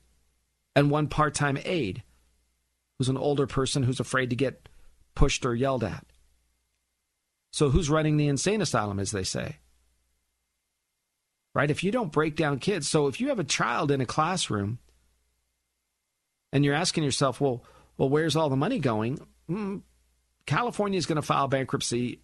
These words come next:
and what you thought was going to the classroom is gonna go even further, less,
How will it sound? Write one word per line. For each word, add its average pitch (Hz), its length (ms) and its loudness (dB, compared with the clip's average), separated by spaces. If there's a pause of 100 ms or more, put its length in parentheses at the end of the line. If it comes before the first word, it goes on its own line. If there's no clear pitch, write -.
and 120 220 -2
what 120 140 -4
you 175 160 0
thought 170 280 0
was 139 140 -2
going 135 260 0
to 123 60 2
the 117 80 -2
classroom 120 480 0
is 113 120 -4
gonna 120 160 -2
go 117 200 0
even 110 180 -2
further, 117 360 -2
less, 120 340 -4